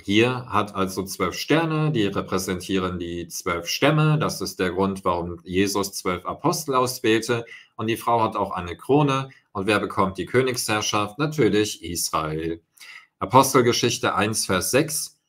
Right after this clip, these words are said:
Da fragten ihn die, welche zusammengekommen waren und sprachen, "Herr", nämlich zu Jesus sprachen sie das,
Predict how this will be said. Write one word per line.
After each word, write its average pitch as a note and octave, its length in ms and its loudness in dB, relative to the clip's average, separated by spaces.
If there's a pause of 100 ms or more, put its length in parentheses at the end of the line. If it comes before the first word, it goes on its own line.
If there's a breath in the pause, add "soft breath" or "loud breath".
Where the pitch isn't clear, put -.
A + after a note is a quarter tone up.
(520 loud breath)
Da B2 140 6
fragten F#3+ 360 4
ihn C#3 240 4
die, B2 260 4
welche B2 320 2
zusammengekommen A2+ 920 2
waren A2+ 280 4
und G2 160 -4
sprachen, G2+ 340 2
"Herr", G#2+ 500 0 (140)
nämlich F2+ 380 -4
zu - 100 -2
Jesus F#2+ 480 4
sprachen D#2 400 -4
sie E2+ 160 -4
das, G#2+ 360 -2